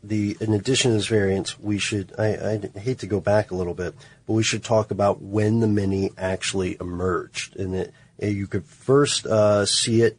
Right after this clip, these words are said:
in the, as a member of the British public in nineteen fifty-nine in April. And, uh,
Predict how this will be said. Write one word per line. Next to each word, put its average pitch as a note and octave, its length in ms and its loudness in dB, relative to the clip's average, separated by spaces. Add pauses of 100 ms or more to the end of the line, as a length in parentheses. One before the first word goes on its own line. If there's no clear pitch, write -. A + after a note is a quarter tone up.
(100)
in G#2 480 -2
the, G2+ 360 -4
as A2 180 6
a G#2+ 60 4
member G#2+ 220 6
of G#2 60 6
the G2 60 0
British G#2 320 0
public G2 460 -2
in F#2+ 200 -2
nineteen A2 380 2
fifty-nine G2 580 0
in F#2 220 -2
April. F#2+ 480 -8 (480)
And, F#2+ 460 2
uh, G2 260 2